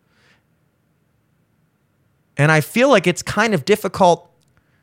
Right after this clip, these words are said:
to be a good person yourself, uh, if, if you can't pick out a good person in another person. It's kinda like one of those takes one to know one type of things.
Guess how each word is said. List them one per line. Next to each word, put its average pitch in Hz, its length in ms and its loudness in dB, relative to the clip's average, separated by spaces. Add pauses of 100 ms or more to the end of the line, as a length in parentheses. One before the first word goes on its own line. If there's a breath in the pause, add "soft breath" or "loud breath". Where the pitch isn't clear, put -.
(420)
to 190 140 0
be 180 140 2
a 160 40 4
good 160 260 0
person 185 420 0
yourself, 147 720 2 (1400)
uh, 139 280 6 (120)
if, - 360 0 (1400)
if 156 220 0
you 190 120 2
can't 202 380 -2
pick 196 220 2
out 190 180 4
a 165 60 2
good 170 260 0
person 180 560 0 (180)
in 175 140 4
another 160 240 2
person. 214 460 -2 (960)
It's - 100 -16
kinda 190 220 2
like 175 120 4
one 175 120 0
of 170 60 0
those 156 260 2 (200 soft breath)
takes - 320 -2
one 170 240 -2
to 151 120 -6
know 160 160 0
one 135 280 -2
type 110 220 -6
of 104 80 -8
things. - 460 -12